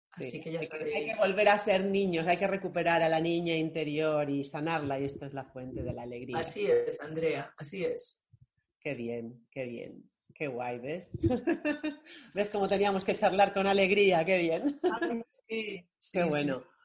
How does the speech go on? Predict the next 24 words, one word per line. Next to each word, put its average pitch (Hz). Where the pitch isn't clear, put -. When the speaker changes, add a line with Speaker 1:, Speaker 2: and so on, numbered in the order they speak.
Speaker 2:
Pues, 170
pues 170
mira, 170
ya 170
para 202
ir 208
despidiéndonos, 156
Mónica, 143
cuéntanos 208
dónde 196
te 190
pueden 190
localizar 165
y, 143
y 156
bueno, 143
yo 151
luego 151
lo 147
apuntaré 139
también, 160
pero 175
cuéntanos 147
tú, 262